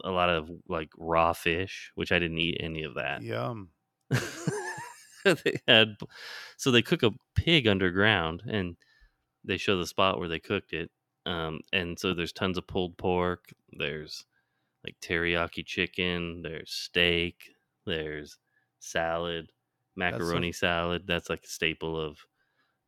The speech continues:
Speaker 1: of Hawaii, macaroni
Speaker 2: That's
Speaker 1: salad.
Speaker 2: really funny to me is they just didn't even, you didn't get to see it cooking underground. They're like, "Yeah, we cooked pig underground." You're like, "Cool." And they're like, "We did it right here when you weren't around.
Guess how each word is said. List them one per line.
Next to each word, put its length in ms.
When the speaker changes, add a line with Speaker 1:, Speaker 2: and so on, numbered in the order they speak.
Speaker 1:
of 320
Hawaii, 540
macaroni 360
Speaker 2:
That's 100
Speaker 1:
salad. 300
Speaker 2:
really 380
funny 260
to 100
me 240
is 240
they 140
just 320
didn't 220
even, 120
you 80
didn't 160
get 120
to 60
see 200
it 180
cooking 300
underground. 340
They're 80
like, 140
"Yeah, 100
we 80
cooked 200
pig 200
underground." 320
You're 80
like, 140
"Cool." 720
And 80
they're 80
like, 160
"We 100
did 180
it 100
right 180
here 160
when 160
you 120
weren't 160
around. 580